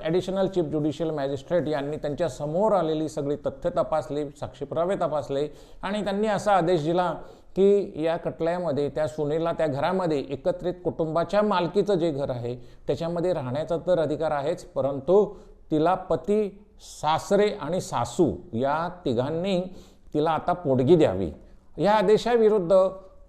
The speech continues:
सासू सासरे हे आणि पती हे सेशन जजकडे गेले, सेशन कोर्टात गेले, मुंगेर सेशन कोर्टामध्ये गेले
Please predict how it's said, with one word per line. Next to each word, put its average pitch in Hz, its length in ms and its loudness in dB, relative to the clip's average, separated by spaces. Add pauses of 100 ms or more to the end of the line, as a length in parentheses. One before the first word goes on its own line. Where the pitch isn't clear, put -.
(140)
सासू 135 280 0
सासरे 170 480 2
हे 147 520 -2
आणि 135 180 -4
पती 139 520 -4
हे 143 300 -2
सेशन 156 440 -4
जजकडे 143 460 0
गेले, 135 240 0
सेशन 143 320 -6
कोर्टात 165 300 0
गेले, 139 220 -2
मुंगेर 165 420 6
सेशन 170 360 -2
कोर्टामध्ये 151 520 -2
गेले 147 300 0